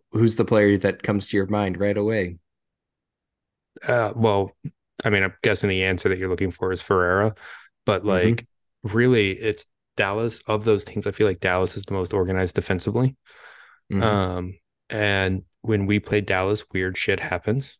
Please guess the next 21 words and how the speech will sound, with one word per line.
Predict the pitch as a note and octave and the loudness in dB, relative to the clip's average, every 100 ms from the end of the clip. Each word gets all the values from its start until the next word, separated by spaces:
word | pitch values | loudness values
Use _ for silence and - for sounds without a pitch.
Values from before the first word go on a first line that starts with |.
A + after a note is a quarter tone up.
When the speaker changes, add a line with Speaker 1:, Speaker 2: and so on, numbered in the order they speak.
| _ | _
Speaker 2:
So | - A2 | -6 -2
I'd | F#2+ F#2 | -2 0
rather | F#2 F#2 G2+ F2+ - - - - - - | 0 2 2 0 -4 -10 -12 -14 -20 -20
<laughs> | - - - - _ | -20 -20 -20 -20 _
not | A#2 G2+ F#2+ F#2+ A2 - | 0 2 2 0 -2 0
deal | A#2 A2 | 2 2
with | A#2+ - | 2 -2
that | B2+ B2+ - - | -2 -2 -6 -14
crap. | - B2 C3 - _ - | -8 -4 -4 -6 _ -6
Um, | A#2 A2 G2 F#2 F2+ E2+ _ _ _ _ _ _ _ _ _ _ _ _ - - _ _ _ _ - | -2 0 -2 -4 -6 -10 _ _ _ _ _ _ _ _ _ _ _ _ -20 -20 _ _ _ _ 2
but, | A2+ G#2 - | 4 4 2
I | B2 | 0
mean, | A#2 G#2+ G#2+ - - | 0 0 -4 -12 -20
Sporting | - - C#3+ C3 B2 A2+ A2+ _ _ _ - | -18 0 2 2 0 -4 -8 _ _ _ -8
obviously | G#2 G2+ F#2 G#2+ | -6 -6 -6 -6
beat | F#2+ - F#2+ | -6 -2 0
us | F2 - | 0 -2
once | F#2+ F2+ - - | -4 -4 -6 -4
in | G2+ | -4
Kansas | F2+ F#2 F2+ F2 | -2 -2 -2 -2
City. | G2 F2+ F#2 | -2 -2 -4